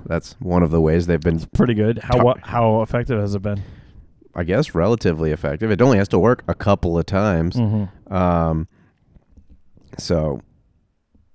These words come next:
Speaker 1: <laughs> this is a quote. "The Russians, they always want to fuck,"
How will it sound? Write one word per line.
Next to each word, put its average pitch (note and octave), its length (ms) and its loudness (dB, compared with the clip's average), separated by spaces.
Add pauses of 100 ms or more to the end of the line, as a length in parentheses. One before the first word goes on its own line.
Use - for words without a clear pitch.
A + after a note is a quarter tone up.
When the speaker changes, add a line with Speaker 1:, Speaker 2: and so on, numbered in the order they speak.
(1080)
Speaker 1:
<laughs> - 0 -
this - 500 -6
is F2+ 80 -2
a F2+ 60 2
quote. F2 340 0 (260)
"The G#2+ 80 4
Russians, F2+ 520 2 (240)
they B2+ 160 6
always C3 280 6
want G#2 220 2
to E2+ 80 -4
fuck," - 420 -4